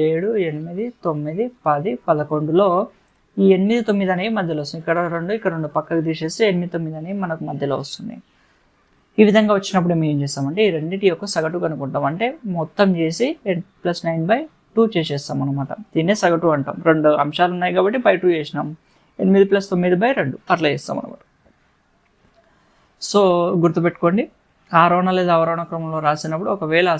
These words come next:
సంఖ్య అనేది అంటే రాశుల యొక్క సంఖ్య అనేది బేసి సంఖ్య అయిందనుకోండి, డైరెక్ట్గా మధ్యలోని విలువనే మధ్యగతం అవుతుంది. లేదు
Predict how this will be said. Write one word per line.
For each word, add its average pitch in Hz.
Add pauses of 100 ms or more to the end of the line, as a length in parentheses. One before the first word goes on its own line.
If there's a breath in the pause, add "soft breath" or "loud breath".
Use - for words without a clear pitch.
(120)
సంఖ్య 160 (100)
అనేది 160 (300)
అంటే 151 (120)
రాశుల 156 (100)
యొక్క 156 (120)
సంఖ్య 147
అనేది 151
బేసి 156
సంఖ్య 151
అయిందనుకోండి, 143 (680 soft breath)
డైరెక్ట్గా 175 (140)
మధ్యలోని 165
విలువనే 151 (480 soft breath)
మధ్యగతం 151
అవుతుంది. 160 (500 soft breath)
లేదు 214